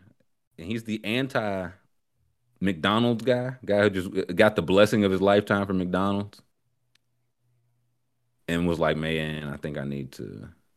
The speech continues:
turn this back in." Guy went and ordered his sausage biscuit, a sausage McMuffin, and they just put the deposit, the bank deposit money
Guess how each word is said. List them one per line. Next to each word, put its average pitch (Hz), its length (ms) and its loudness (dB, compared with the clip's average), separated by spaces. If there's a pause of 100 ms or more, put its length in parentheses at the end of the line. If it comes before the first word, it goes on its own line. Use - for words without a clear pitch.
(480)
turn 71 260 -4
this 64 140 -10
back 65 340 -6
in." - 280 -14 (1300)
Guy 92 180 6
went 87 180 4
and 90 80 4
ordered 87 280 4
his 76 360 -4 (200)
sausage 98 460 4
biscuit, 98 380 4
a 76 60 -2
sausage 92 420 2
McMuffin, 85 540 0 (1600)
and 78 720 -4 (720)
they 73 140 -2
just - 220 -6
put 92 300 4 (240)
the 92 120 6
deposit, 110 600 4 (340)
the 117 100 6
bank 131 360 4
deposit 165 520 6
money 202 380 4